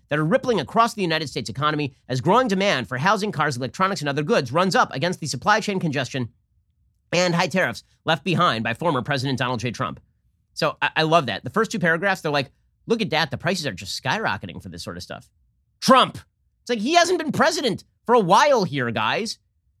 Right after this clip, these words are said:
Like, he hasn't been here since January. And I'm noticing that it says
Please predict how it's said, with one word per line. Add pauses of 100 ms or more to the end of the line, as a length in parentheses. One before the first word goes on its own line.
(800)
Like, (160)
he
hasn't
been
here
since
January. (720)
And
I'm
noticing (400)
that
it
says